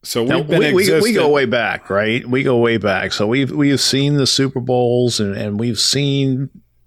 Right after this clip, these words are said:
Speaker 2: the team since the early seventies on.
Speaker 1: Right, right.
Speaker 2: And, uh, you know, there, there were great, great moments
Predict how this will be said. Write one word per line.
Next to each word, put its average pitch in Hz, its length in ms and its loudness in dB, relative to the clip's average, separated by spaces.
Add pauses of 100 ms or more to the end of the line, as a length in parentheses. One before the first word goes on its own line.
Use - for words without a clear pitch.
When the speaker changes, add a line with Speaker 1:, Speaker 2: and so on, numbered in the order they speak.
(200)
Speaker 2:
the 131 120 -2
team 131 440 0
since 117 360 0
the 110 140 -2
early 107 280 0
seventies 101 600 -2
on. 220 300 -4 (600)
Speaker 1:
Right, 110 460 0
right. 107 260 0 (240)
Speaker 2:
And, 113 220 -2
uh, 113 520 0 (360)
you 180 140 0
know, 151 160 2
there, 143 200 0
there 160 220 0
were 135 200 2
great, 139 460 -2
great 156 320 0
moments 151 440 0